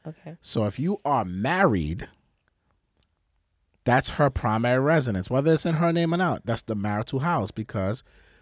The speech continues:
Speaker 2: we're gonna know you're married.
Speaker 1: Right.
Speaker 2: Right? It's gonna come up when we do all of our background checks, and we're gonna see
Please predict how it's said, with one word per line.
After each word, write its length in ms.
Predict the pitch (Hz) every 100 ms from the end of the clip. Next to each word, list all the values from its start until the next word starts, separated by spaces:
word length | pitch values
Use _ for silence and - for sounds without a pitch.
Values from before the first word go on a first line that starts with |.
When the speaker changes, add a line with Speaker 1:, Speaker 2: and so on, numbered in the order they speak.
| -
Speaker 2:
we're 120 | 127
gonna 160 | 160 131
know 160 | 143
you're 160 | 170 107
married. 380 | 95 110 82 104 _ _ _ _ _ -
Speaker 1:
Right. 260 | 143 127 - -
Speaker 2:
Right? 320 | 95 107 127 -
It's 120 | 98
gonna 220 | 117 113
come 240 | - 143 139
up 120 | 135
when 140 | 104
we 80 | 104
do 160 | 101 104
all 220 | - 98 98
of 80 |
our 80 | 90
background 480 | 87 117 120 92 87
checks, 260 | 98 - 98
and 100 | 92
we're 100 | 104
gonna 220 | 110 98
see 320 | - 151